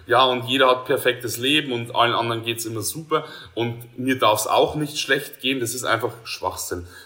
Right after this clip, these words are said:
Jeder, jeder von, jedem von uns darf's schlecht gehen mal. Das ist einfach nur menschlich. Und wenn man sich das zugesteht, dann geht's einem auch besser, weil dann nimmt man sich selbst auch diesen Druck raus.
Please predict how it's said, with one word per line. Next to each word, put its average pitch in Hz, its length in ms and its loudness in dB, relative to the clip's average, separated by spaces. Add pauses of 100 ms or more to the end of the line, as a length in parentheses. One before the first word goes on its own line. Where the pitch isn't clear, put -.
(200)
Jeder, 127 420 4
jeder 123 300 2
von, 120 320 -4
jedem 127 260 -2
von 117 140 -6
uns 113 220 -4
darf's - 400 2
schlecht - 480 -2
gehen 101 180 -4
mal. 90 240 2 (260)
Das - 220 -2
ist - 120 -4
einfach 117 220 4
nur 113 140 0
menschlich. 107 480 0
Und 104 180 -4
wenn 110 140 4
man 123 100 2
sich 120 160 -4
das 117 200 -8
zugesteht, 175 680 -2 (320)
dann 113 160 0
geht's 127 240 0
einem 120 100 2
auch 107 160 4
besser, 104 380 2
weil 104 240 4
dann 107 180 -2
nimmt 123 200 -2
man 120 100 0
sich 117 180 -4
selbst 117 280 2
auch 117 120 0
diesen 117 260 -8
Druck - 320 0
raus. 95 300 4